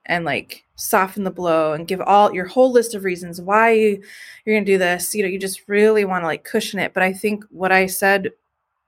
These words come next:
should be all that you say. Like, "I'm changing things." You don't have to say why. You know, you don't have to add any of the extra stuff.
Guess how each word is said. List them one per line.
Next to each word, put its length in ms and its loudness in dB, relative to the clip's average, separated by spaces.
should 280 -6
be 180 -6
all 240 0
that 160 -4
you 120 -8
say. 440 -8
Like, 360 -4
"I'm 140 0
changing 460 -4
things." 640 -6
You 100 0
don't 100 2
have 100 -2
to 60 -6
say 160 0
why. 400 -2
You 240 2
know, 220 0
you 100 -2
don't 80 0
have 60 -4
to 100 -4
add 260 2
any 260 4
of 60 2
the 100 4
extra 340 -2
stuff. 720 -4